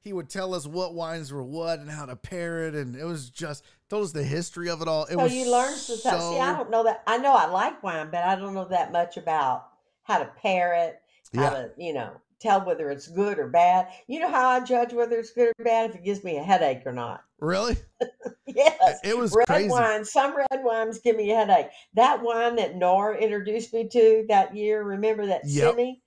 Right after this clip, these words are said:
Speaker 1: Yep.
Speaker 2: That never gives me a headache. That's a good
Speaker 1: Oh,
Speaker 2: wine.
Speaker 1: it's good, but this, this stuff, eh, but it was so much fun. I mean, we, um, Francisco set it up to where he was like,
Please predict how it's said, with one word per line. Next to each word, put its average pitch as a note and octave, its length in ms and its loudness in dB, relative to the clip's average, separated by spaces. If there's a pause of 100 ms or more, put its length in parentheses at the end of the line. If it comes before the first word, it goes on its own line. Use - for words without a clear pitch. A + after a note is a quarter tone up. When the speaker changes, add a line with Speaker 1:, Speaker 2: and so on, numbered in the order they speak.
(200)
Speaker 1:
Yep. C#3 220 -2
Speaker 2:
That F#3+ 280 6
never F#3+ 340 0
gives F3+ 220 -10
me E3 120 0
a D#3+ 40 0
headache. C#3+ 480 -2
That's E3+ 220 -2
a - 20 -14
good C3+ 120 0
Speaker 1:
Oh, D3+ 180 2
Speaker 2:
wine. G#2 240 -6
Speaker 1:
it's B2+ 220 -6
good, C#3+ 380 -2
but C3+ 200 -6
this, G3 260 -4
this D#3 240 -10
stuff, D3 420 -4
eh, D#3 200 -6
but F3 140 -2
it A#3+ 60 0
was G#3 120 -2
so - 280 -4
much D#3+ 260 -4
fun. C#3+ 340 -6
I C#3+ 80 -8
mean, D#3 240 -8
we, F#3 340 -10 (520)
um, D3 540 -2 (120)
Francisco D#3 800 -4
set D3+ 300 -8
it C#3 100 -8
up C#3+ 280 -6
to D3 100 -10
where B2 340 -8
he C3+ 120 -10
was D3 180 -6
like, A#2+ 360 -8